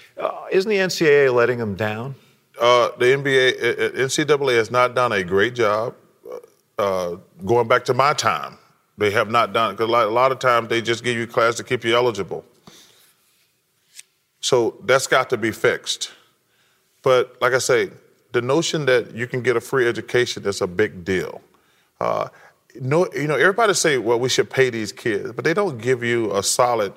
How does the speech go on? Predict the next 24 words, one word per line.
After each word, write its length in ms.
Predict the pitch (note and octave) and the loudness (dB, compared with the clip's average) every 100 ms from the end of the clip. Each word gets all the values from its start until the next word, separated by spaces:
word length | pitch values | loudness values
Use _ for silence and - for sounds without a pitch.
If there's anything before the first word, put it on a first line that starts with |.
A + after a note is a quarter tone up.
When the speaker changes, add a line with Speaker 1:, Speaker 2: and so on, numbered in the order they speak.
| - | -12
Speaker 2:
plan, 600 | - B2 G#2 B1+ - - _ _ _ _ _ | -6 -4 -4 -10 -16 -20 _ _ _ _ _
because 180 | - D3+ | -6 -4
you 80 | C#3+ | -2
can't 240 | C#3 F3+ | 0 0
just 200 | C3 B2+ | 0 -2
pay 200 | - B2 | 2 2
the 80 | A2+ | 2
basketball 640 | F2+ G#2 A2+ A2+ G#2+ G#2 | 2 2 2 0 0 2
and 80 | G2 | 0
the 40 | F2+ | 0
football 420 | A2+ G#2+ E2 D#2 | -2 0 -2 -4
team. 420 | - F2 F2+ - - | -6 -8 -10 -14 -10
You 80 | C#3 | 0
gotta, 240 | C#3 A#2+ | 2 2
you 80 | A2+ | 2
gotta 200 | B2 A2+ | 0 2
worry 120 | A#2+ | 2
about 260 | A2 G#2+ G#2 | 2 0 2
Title 280 | B2 B2 | 2 2
nine. 640 | A#2 A#2 A#2 A#2+ A#2+ A#2 A#2+ - - - _ _ _ _ _ | 2 2 2 2 0 -4 -8 -14 -20 -20 _ _ _ _ _
And 160 | B2 B2 | 0 2
first 200 | D3 A#2+ | 0 2
of 240 | A#2+ A2 | 2 2
all, 100 | C3 | 0